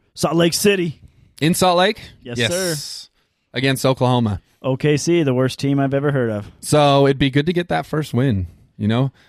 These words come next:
Speaker 1: <sighs> I
Speaker 2: Be
Speaker 1: bet the
Speaker 2: so
Speaker 1: odds are in our favor.
Speaker 2: Okay, you're picturing, you, you look up the next morning, you get on E S P N or whatever, and you see one and oh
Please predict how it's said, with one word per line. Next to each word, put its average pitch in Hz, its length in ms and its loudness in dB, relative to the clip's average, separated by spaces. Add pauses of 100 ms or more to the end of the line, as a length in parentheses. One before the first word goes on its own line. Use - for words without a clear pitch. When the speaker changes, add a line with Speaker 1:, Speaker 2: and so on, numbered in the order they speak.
(160)
Speaker 1:
<sighs> - 360 -18
I 120 80 -4
Speaker 2:
Be 156 80 2
Speaker 1:
bet 185 80 2
the 131 100 -6
Speaker 2:
so 185 200 2
Speaker 1:
odds 214 100 -2
are 135 100 -6
in 127 80 -6
our 117 80 -6
favor. 113 240 -8
Speaker 2:
Okay, 113 300 0
you're 147 220 2
picturing, 156 500 0
you, 135 160 2
you 143 260 -2
look 156 200 -2
up 151 120 0
the 131 60 -2
next 135 240 0
morning, 120 300 2
you 113 60 0
get 120 120 0
on 117 120 -2
E 117 60 -4
S 110 100 -8
P 113 140 -8
N 107 120 -4
or 107 60 -2
whatever, 107 400 -2
and 110 200 -6
you 113 80 -4
see 117 220 -4
one 110 340 0
and 110 120 0
oh 101 380 -2